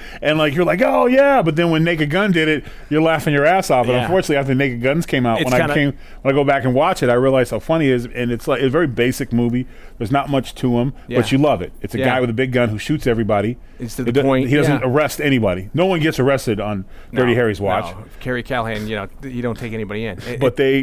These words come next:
Speaker 1: but now it would be, uh, promoting male chauvinism and gun violence, and it's
Speaker 2: And you
Speaker 1: just
Speaker 2: need a ho-, you need a whole social message to it and all that. I mean, there were messages there. The first
Speaker 1: There was, uh,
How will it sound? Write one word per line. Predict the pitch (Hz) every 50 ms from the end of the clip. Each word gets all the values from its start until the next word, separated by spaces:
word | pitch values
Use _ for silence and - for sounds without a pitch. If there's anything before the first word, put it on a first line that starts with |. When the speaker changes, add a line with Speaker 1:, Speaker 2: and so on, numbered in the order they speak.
| - -
Speaker 1:
but | 120 120 123 120 120 - -
now | 127 127 127 127 127 131 127
it | 123 120
would | 120 123 117
be, | 107 120 120 123 120 117 113 110 - - - - - - - - - -
uh, | 98 110 110 110 110 110 107 -
promoting | - - - 117 117 120 117 117 117 113 113 110 110 110
male | 113 113 113 113 110
chauvinism | - 123 113 104 107 107 104 104 110 107 107 107 104 98 -
and | 104 101 101 98 95 95 95 -
gun | - 107 104 104
violence, | 98 104 101 101 101 101 104 104 104 - -
and | 104 101 95
it's | 98 98
Speaker 2:
And | - 123
you | -
Speaker 1:
just | 120 120
Speaker 2:
need | 131 123
a | 123 113
ho-, | 117 117 113 113 120
you | 156 139
need | 127 127 117
a | 110
whole | 110 120 110
social | - - 139 123 - 123 117
message | 117 110 104 - 117 -
to | - - 127
it | 120 117
and |
all | 120 117 120
that. | 123 127 214
I |
mean, | 214 226 233
there | 247
were | 269 302 277
messages | 202 220 208 160 165 127 127 123 113
there. | 160 156 135 110 101 98
The | 104
first | - - 196 170 - - -
Speaker 1:
There | - 185
was, | 196 240 233 147 120 104 - -
uh, | 156 160 - - -